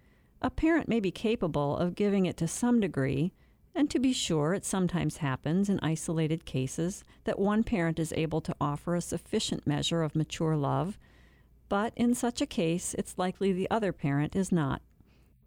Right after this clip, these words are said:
Since this is not a perfect world, children will suffer from the shortcomings of even a loving parent.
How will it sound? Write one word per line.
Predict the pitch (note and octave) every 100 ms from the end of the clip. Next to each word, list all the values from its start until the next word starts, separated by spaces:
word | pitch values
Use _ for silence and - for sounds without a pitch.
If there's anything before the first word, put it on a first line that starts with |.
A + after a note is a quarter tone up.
| _
Since | - - F3+ -
this | - F3
is | G3 G3
not | F3
a | G3
perfect | - F#3 - F#3 -
world, | D3+ D3 D3 - - - -
children | - E3+ E3 F#3
will | F#3+
suffer | G#3 - G#3+ - C#3
from | - E3
the | D#3
shortcomings | - F#3+ - - C#3 C3+ C#3+ -
of | F#3 -
even | F3 F3 F3+
a | F#3
loving | F3 F3 D3+ B2+
parent. | B2 - B2+ B2 -